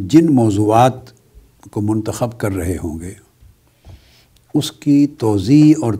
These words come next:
تشریح کے لیے ہم زیادہ تر امام غزالی کی کتاب احیاء علوم الدین کو بطور درس اس میں شامل رکھیں گے۔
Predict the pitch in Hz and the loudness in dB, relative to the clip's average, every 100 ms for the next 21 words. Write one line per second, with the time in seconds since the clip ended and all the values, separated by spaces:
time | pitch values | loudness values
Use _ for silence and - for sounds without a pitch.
0 | - 110 - 127 180 139 - 82 78 90 | -6 -8 -6 -2 0 0 -2 -6 -4 -2
1 | 135 175 - - _ _ _ _ _ _ | -2 -4 -12 -20 _ _ _ _ _ _
2 | _ _ _ _ - 107 123 123 135 _ | _ _ _ _ -10 -6 -4 -6 -10 _
3 | _ _ _ _ 76 78 113 123 135 139 | _ _ _ _ -12 -2 2 2 4 0
4 | 104 101 95 - 104 104 107 98 98 92 | 0 -6 -8 -6 -4 -2 -2 -4 -4 -2
5 | 104 120 120 107 - 92 98 92 95 _ | -2 -2 -4 -8 -8 -6 -6 -8 -10 _
6 | _ _ _ - 104 107 120 135 131 120 | _ _ _ -8 -4 -2 0 0 0 -2
7 | 113 117 120 110 104 101 120 127 127 117 | -2 -2 -2 -4 -6 -6 -2 0 0 0
8 | 98 98 90 - _ _ _ _ _ _ | -4 -8 -10 -12 _ _ _ _ _ _
9 | 98 95 110 113 113 113 90 90 143 123 | -10 -8 -4 -4 -4 -6 -6 2 2 2
10 | - - _ - - - - - 71 - | -6 -18 _ -8 -6 -6 -6 -8 -10 -12
11 | - - - - | -18 -20 -20 -20